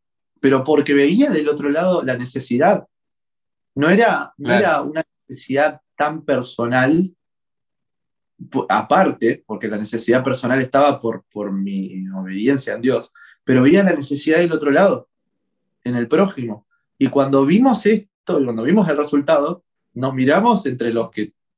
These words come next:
Speaker 1: trabajamos esto, que son mi productor, mi familia,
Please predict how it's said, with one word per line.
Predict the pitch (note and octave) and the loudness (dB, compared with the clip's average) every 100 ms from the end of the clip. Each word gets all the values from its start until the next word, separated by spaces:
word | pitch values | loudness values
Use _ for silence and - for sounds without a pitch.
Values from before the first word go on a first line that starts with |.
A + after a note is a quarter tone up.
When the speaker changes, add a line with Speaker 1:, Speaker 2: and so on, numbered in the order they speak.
| _ _ | _ _
Speaker 1:
trabajamos | B2 A#2 A2+ E3+ F#3+ D#3+ | 0 0 2 2 4 2
esto, | D#3 - F3+ F#3+ _ | 0 0 -4 -4 _
que | _ - | _ -10
son | A#2+ | -6
mi | A#2+ - | -6 -2
productor, | A2+ A2 G#2+ C#3 C#3 C3 | 0 0 0 2 4 4
mi | A#2+ A#2+ | 0 -4
familia, | - G2+ A#2 D#3 E3+ B2+ B2 A#2+ A#2 | -4 -6 0 0 0 0 0 0 -2